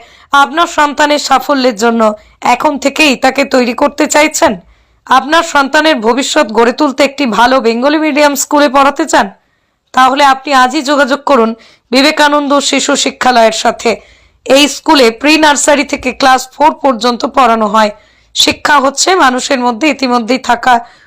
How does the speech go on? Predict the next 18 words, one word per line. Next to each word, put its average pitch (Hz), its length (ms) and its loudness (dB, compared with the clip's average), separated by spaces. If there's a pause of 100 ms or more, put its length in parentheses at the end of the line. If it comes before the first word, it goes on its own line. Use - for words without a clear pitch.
(140)
উৎকর্ষের 277 580 -2
প্রকাশ। 240 560 -4 (300)
স্বামী 302 380 2
বিবেকানন্দের 302 680 0
এই 262 140 2
বাণীকেই 254 460 0
পাথেয় 254 440 -2
করে 226 340 -2 (340)
দু 269 100 4
হাজার 311 300 2
ষোলো 285 320 0
সাল 262 260 0
থেকেই 277 320 -6
মানুষ 254 560 -2
গড়ার 240 380 0
কাজে 226 440 -2 (380)
ব্রতী 254 320 0
হয়েছে 233 480 0